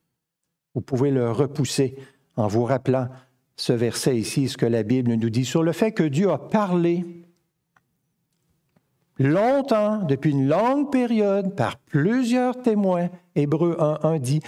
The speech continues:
À plusieurs reprises, de plusieurs manières. » Ainsi, sa parole, elle est ratifiée. Nous savons qu'elle est entièrement digne de confiance.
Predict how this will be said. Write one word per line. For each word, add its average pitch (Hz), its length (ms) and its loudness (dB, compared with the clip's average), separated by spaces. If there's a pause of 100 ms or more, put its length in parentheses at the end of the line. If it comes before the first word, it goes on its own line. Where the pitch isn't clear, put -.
(140)
À 143 100 2
plusieurs 254 680 0
reprises, 214 480 0
de 160 100 2
plusieurs 233 720 0
manières. » 220 600 0 (1200)
Ainsi, 139 240 -4
sa 135 140 0
parole, 139 320 0
elle 117 120 0
est 156 140 -2 (280)
ratifiée. 127 840 -4
Nous 107 140 -2
savons 117 340 -2
qu'elle 113 220 -2
est - 140 -4
entièrement 120 580 -2
digne 139 340 -2 (400)
de 117 140 -2
confiance. - 920 -6